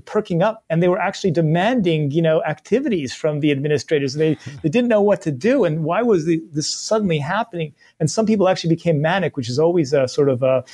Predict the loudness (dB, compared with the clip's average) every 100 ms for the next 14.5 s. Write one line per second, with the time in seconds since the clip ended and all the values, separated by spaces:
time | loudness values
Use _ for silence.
0 | -20 _ -6 -2 0 0 -2 -4 -2 0
1 | 0 -2 0 0 2 2 2 0 -2 -4
2 | -4 -4 -6 -10 -8 -4 -2 -2 -2 -2
3 | -2 -4 -8 -6 -4 -4 -8 -14 -20 _
4 | 2 2 0 -2 2 2 4 2 0 -4
5 | -14 -8 -2 0 2 0 -2 -2 -4 -2
6 | -2 0 -2 -2 -4 -4 -2 0 2 0
7 | 0 2 2 2 0 -2 0 0 -2 -2
8 | -4 -4 0 0 2 0 2 -2 -2 _
9 | _ _ _ -2 -2 _ _ 0 2 2
10 | -2 -4 -2 -2 -2 -2 -2 0 -2 -4
11 | -2 -2 -2 -2 -2 -2 0 0 0 -2
12 | -2 -2 -2 -2 -2 -4 -4 -4 -4 -8
13 | _ _ _ 0 2 4 4 4 2 2
14 | 0 -2 -2 -2 -4